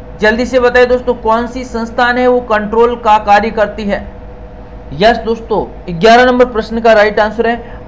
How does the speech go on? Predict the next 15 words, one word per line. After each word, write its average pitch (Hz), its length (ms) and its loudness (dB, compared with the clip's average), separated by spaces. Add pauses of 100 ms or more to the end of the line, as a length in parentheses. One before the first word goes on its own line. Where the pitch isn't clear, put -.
भारतीय 226 800 4
रिजर्व 202 420 4
बैंक। 170 260 0
क्या 220 120 2
है? 233 220 0 (300)
भारतीय 226 800 2 (200)
रिजर्व 196 400 -2
बैंक। 160 180 0 (840)
पौधों 254 440 4
का 269 340 4
जनन 214 440 0
अवयव 220 500 0
कौन 226 320 -2
सा 226 140 0
है? 156 180 -2